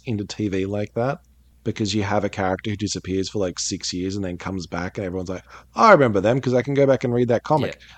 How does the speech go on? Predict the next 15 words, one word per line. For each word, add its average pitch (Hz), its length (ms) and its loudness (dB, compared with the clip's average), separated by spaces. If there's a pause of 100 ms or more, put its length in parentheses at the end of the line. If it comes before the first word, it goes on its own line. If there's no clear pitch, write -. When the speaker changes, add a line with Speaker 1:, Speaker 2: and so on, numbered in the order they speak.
Speaker 1:
It's - 100 -12
like, 98 240 -2 (240)
"I 196 160 8
don't 147 140 6
know 123 100 4
who 135 140 4
that 165 180 8
is 165 220 6
because 123 280 0
the 135 160 2
actors 127 380 2 (120)
age 151 300 2
significantly 131 920 2
Speaker 2:
<laughs> - 40 -14
Speaker 1:
and 113 480 2